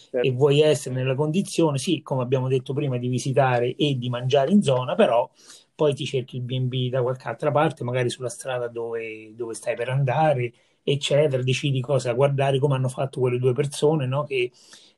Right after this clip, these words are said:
Speaker 2: erano in zona e sono andati sul sito del tuo comune e hanno detto: "Andiamo a vedere il castello", no? È così che si fa, ormai il turismo è quello, sì di, sì di prossimità,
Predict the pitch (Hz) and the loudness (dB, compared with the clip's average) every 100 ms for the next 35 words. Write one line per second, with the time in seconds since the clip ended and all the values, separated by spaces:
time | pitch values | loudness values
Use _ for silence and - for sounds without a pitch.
0 | - 151 135 139 185 139 139 147 170 151 | -2 2 4 4 4 4 4 4 0 -2
1 | 127 123 120 113 113 107 131 131 127 120 | 0 0 0 -2 -6 -6 -4 0 0 0
2 | 127 - 135 113 151 160 156 147 131 117 | -2 0 -2 0 -2 0 2 2 0 -2
3 | 127 123 123 120 123 120 107 - - - | -4 -4 -4 -6 -8 -8 -8 -10 -8 -8
4 | - 131 143 139 127 151 139 160 127 110 | -10 -12 -8 -8 -2 0 4 2 0 -8
5 | 131 - 120 120 139 165 151 131 - 127 | -10 -8 -4 -2 2 2 2 0 -2 -2
6 | 131 123 113 - 113 107 107 _ _ - | -2 -6 -6 -2 -2 -4 -12 _ _ 0
7 | 170 143 151 - 185 165 139 143 131 127 | 2 4 2 -2 0 2 4 2 2 0
8 | - 147 - 156 165 151 127 123 | 0 -2 0 0 2 4 4 2